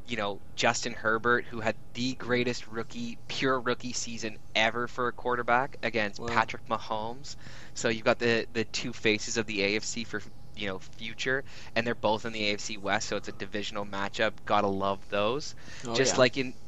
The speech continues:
Speaker 1: in the A F C North, we've got Cincy versus the Steelers. That defense versus, um, Joe Burrow's, I'm really excited to see it. They're always hard-hitting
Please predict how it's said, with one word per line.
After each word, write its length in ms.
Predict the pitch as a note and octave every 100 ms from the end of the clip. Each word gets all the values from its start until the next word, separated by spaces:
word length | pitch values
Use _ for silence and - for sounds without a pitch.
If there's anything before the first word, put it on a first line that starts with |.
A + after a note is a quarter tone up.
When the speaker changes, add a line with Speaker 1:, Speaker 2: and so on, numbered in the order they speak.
| -
Speaker 1:
in 140 | B2
the 160 | A#2+ F#2+
A 140 | A2+ A2+
F 60 |
C 200 | - A#2 A2
North, 340 | G2+ A2 A#2+
we've 100 | B2
got 180 | A#2 A2
Cincy 680 | - - A2+ - A#2+ A#2 - -
versus 220 | A#2+ -
the 80 | G#2
Steelers. 720 | - - G#2 A2+ B2 B2+ - - - -
That 180 | G#2+ A2+ - -
defense 560 | A#2 A#2+ - A#2 A#2 -
versus, 420 | A2+ G#2+ - - -
um, 440 | G2+ G2 F#2 F#2 G#2+ - -
Joe 220 | - G#2+ G2+
Burrow's, 560 | G2+ G#2 G#2+ G#2+ G2+ -
I'm 200 | G#2 G#2+ A2
really 240 | A2 A2+
excited 260 | G#2+ G#2+ G2+
to 60 | G2
see 220 | A2 G#2
it. 180 | G2 -
They're 140 | A2
always 400 | F#2 G#2+ A2+ A2+
hard-hitting 880 | - - G#2 G#2+ G#2 G2+ G#2+ G#2